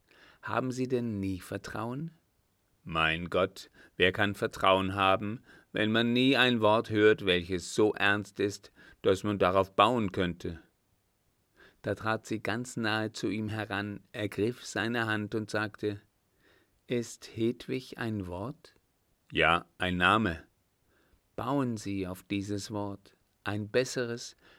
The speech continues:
festeres und sichereres kann ich Ihnen nicht sagen." Dann trat sie von ihm hinweg und begab sich nach dem Fenster,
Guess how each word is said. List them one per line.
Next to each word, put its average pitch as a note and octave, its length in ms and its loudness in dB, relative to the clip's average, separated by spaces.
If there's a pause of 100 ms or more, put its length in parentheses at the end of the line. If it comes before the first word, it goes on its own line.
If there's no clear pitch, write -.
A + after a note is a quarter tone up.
(140)
festeres C3 920 -4
und B2+ 160 -4
sichereres G#2+ 1080 -6
kann A2+ 220 -4
ich - 220 -14
Ihnen G#2+ 380 -4
nicht C3 300 -6
sagen." G2 520 -10 (1200)
Dann A2 320 -4
trat A2 360 -4
sie A#2 120 0
von A2 220 -4
ihm A2 200 -2
hinweg G#2+ 580 -2
und G#2 240 -6
begab G2 420 -2
sich - 240 -8
nach F#2+ 180 -4
dem G#2 200 -4
Fenster, A#2 560 -4